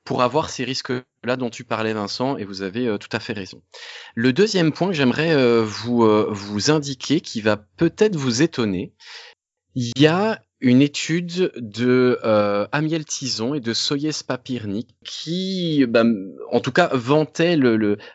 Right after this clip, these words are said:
l'importance de l'ostéopathie pédiatrique. Mais là-dedans, il y a une phrase que j'ai retenue et que je voudrais vous partager dans cet article, donc qui est partie prenante des ostéopathes. Eh bien, Amiel Tison dit : « L'intérêt de l'ostéopathie pour tous dès la naissance dans un but préventif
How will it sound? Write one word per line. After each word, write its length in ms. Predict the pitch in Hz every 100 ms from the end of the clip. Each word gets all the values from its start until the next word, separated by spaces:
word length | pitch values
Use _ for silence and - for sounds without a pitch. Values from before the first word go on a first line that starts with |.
| -
l'importance 560 | 113 131 131 - 156
de 80 | 135
l'ostéopathie 580 | 117 113 117 110 113 151
pédiatrique. 800 | - 120 104 92 - - - _ - - - -
Mais 80 | 127
là-dedans, 260 | 156 190
il 60 | 196
y 40 |
a 40 | 135
une 100 | 143
phrase 380 | - 196 202
que 260 | - - 131
j'ai 220 | 120 127
retenue 500 | 117 156 139 113 139
et 60 | 151
que 60 |
je 20 | 110
voudrais 160 | 131
vous 100 | 147
partager 520 | 139 107 - 117 113
dans 100 | 143
cet 200 | 117 117
article, 540 | 120 - - - - -
donc 160 | 107
qui 60 | -
est 20 |
partie 240 | 127 - -
prenante 320 | - 120 113
des 140 | 113
ostéopathes. 560 | 113 107 95 107 - - _ - - - - -
Eh 80 | 113
bien, 160 | 131 160
Amiel 200 | 156 139
Tison 380 | 143 131 170
dit : « 420 | 147 135 160 175 -
L'intérêt 520 | 123 147 170 165 160
de 80 | 139
l'ostéopathie 640 | 139 151 156 147 147 - 151
pour 260 | - -
tous 460 | - 196 180 - -
dès 160 | 110 160
la 120 | 160
naissance 440 | 151 - 139 139
dans 220 | 117 104 117
un 80 |
but 180 | 113 127
préventif 880 | - 170 147 135 - 127 - -